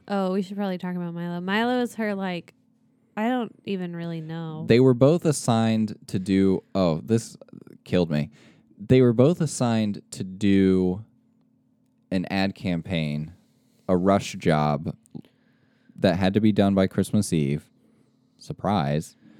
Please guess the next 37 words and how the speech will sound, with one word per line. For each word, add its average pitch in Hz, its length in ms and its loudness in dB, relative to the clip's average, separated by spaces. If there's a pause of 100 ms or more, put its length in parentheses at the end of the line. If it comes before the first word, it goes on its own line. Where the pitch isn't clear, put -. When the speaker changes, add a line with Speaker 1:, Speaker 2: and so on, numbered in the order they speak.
(380)
Speaker 1:
But 196 100 -2
we 208 160 0
don't 214 240 -2
really 196 240 -4
know 190 160 -4
how 180 180 -4
rushed 170 380 -8
it 175 120 -10
was 175 340 -6
because 170 520 -10
we 175 160 -8
don't 160 160 -10
know 156 120 -12
when 151 140 -12
Christmas - 440 -14
Eve 160 220 -14
was. 143 480 -16
Speaker 2:
Correct. 80 560 -2 (1000)
My 123 320 4
assumption 104 480 2
was 87 140 0
that 85 160 2
we 92 140 2
were 85 300 0
at 87 120 -4
least 92 240 -6
one 90 300 -2
to 85 100 -4
two 90 180 -4
weeks 78 280 -4
into 76 180 -4
December 80 500 -4
when 104 160 0
the 107 60 0
movie 107 300 0
started. 113 480 -2
Speaker 1:
Sure. 208 360 -6